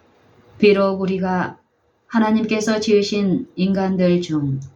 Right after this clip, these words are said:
가장 나약하고 가장 도움이 절실한 사람이라 해도 그분의 말씀은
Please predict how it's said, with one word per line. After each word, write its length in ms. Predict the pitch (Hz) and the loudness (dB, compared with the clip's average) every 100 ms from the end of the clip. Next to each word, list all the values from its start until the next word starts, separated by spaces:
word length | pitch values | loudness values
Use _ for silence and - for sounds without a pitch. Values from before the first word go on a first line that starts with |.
| _ _ | _ _
가장 460 | - 196 196 196 196 | -4 0 2 0 0
나약하고 960 | 185 185 185 180 170 156 156 143 139 - _ _ - | 0 0 0 -2 -6 -4 -2 -4 -6 -14 _ _ -8
가장 460 | 208 208 214 214 | 0 2 2 0
도움이 720 | 202 214 214 220 214 170 - - _ _ _ | -2 -2 2 2 2 -2 -6 -14 _ _ _
절실한 720 | 208 208 208 226 226 220 220 | 0 0 2 2 2 2 0
사람이라 600 | 226 220 208 202 190 185 | -2 -6 -2 -2 0 0
해도 640 | 185 156 151 143 139 139 - _ _ _ _ | -2 -4 -6 -6 -6 -10 -14 _ _ _ _
그분의 460 | 202 185 190 185 | 0 2 2 2
말씀은 760 | 185 175 175 - 160 156 147 | 2 0 0 -2 0 0 0